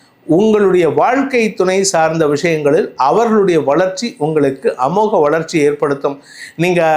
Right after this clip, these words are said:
வழக்கறிஞர் அல்லது நீ உங்களுடைய வாழ்க்கை துணை வழக்கு-, வழக்கறிஞரா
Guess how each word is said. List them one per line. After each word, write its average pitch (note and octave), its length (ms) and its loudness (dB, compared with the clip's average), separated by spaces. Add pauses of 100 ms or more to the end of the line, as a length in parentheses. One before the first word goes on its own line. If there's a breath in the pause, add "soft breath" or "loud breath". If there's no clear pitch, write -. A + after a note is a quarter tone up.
(320)
வழக்கறிஞர் F#3 880 0
அல்லது E3+ 580 2
நீ D#3 120 -2
உங்களுடைய D#3+ 460 2
வாழ்க்கை G#3 480 0
துணை E3+ 240 0
வழக்கு-, D3+ 420 -2
வழக்கறிஞரா D#3 640 0